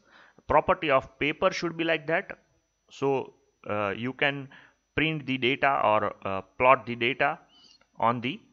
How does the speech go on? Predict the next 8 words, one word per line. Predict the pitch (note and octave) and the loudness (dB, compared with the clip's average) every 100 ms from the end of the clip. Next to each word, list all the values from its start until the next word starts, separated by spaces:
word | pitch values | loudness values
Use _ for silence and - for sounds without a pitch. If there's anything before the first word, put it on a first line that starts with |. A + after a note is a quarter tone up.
| _ _ | _ _
paper | C3+ C#3+ D3+ D#3+ _ _ | -2 0 0 0 _ _
by | A#2+ | 0
using | G#2+ G#2+ G#2+ C#3+ A#3+ - _ | 0 0 -4 -6 -10 -16 _
heated | A#2 A#2 A2+ G3+ - | -10 -2 -2 -2 -8
stylus. | - E3+ G#2 - - - _ _ _ _ _ - - _ | -4 -2 -2 -6 -18 -20 _ _ _ _ _ -20 -20 _
Then | A2 A2+ A2+ A2+ - _ _ | -2 0 -2 -8 -20 _ _
chopper | - C3+ D#3+ D#3 | 4 4 4 0
bars. | D3 C#3 D#3+ - - | 2 0 -2 -14 -20